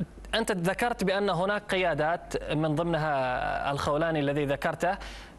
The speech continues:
اتجهت من تعز أو تم الزج بها من قبل تنظيم الأخوان من تعز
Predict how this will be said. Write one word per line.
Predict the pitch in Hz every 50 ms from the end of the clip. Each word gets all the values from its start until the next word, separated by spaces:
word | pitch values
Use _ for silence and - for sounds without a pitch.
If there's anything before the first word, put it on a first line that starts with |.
| - - - - - - - - - -
اتجهت | 170 160 - 214 202 185 196 170 160 151 -
من | 156 170 196 196
تعز | - 202 185 170 190 214 214 202 190
أو | 180 131
تم | - - 156 165 165
الزج | 151 131 151 180 180 147 151
بها | 143 175 165 165 160
من | 151 147
قبل | 143 - 165 165 160 156 151 - - - - - -
تنظيم | - 156 147 151 170 165 156
الأخوان | 151 147 143 170 170 160 143 131
من | 147 190 214 208
تعز | - 214 196 208 220 214 214 214